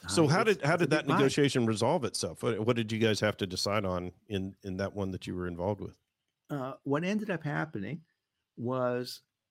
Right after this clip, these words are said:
Speaker 2: they, two sides were a little bit apart. Uh, they negotiated generally as a function of, uh, share of revenue. And at
Speaker 1: Okay.
Speaker 2: one point, the players were asking for fifty-one percent of revenue and the owners were offering fifty.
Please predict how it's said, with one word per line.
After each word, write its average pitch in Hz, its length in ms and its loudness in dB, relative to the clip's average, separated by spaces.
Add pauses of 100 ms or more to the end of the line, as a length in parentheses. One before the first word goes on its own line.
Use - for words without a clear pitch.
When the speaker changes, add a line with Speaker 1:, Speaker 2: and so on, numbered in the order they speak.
(120)
Speaker 2:
they, 120 600 -4
two 180 140 2
sides 151 380 0
were 107 60 -2
a 101 40 -2
little 131 200 4
bit 165 100 0
apart. 123 360 0 (600)
Uh, 110 340 -2
they 120 160 -2
negotiated 123 880 2 (420)
generally 127 480 0
as 107 140 0
a 104 120 0
function 120 580 -4
of, 104 460 -4 (500)
uh, 92 240 -12
share 139 260 0
of 107 100 -2
revenue. 101 340 -2 (1000)
And 107 280 -2
at - 60 -6
Speaker 1:
Okay. 110 100 -6
Speaker 2:
one 127 140 0
point, 123 440 -4
the 104 120 -2
players 120 580 2
were 104 340 -2 (260)
asking 113 360 -2
for 104 140 -2
fifty-one 139 380 2
percent 127 280 -2
of 117 80 -4
revenue 120 400 2
and 107 100 0
the 107 100 0
owners 113 300 2
were 107 160 2
offering 107 240 -4
fifty. 120 440 -2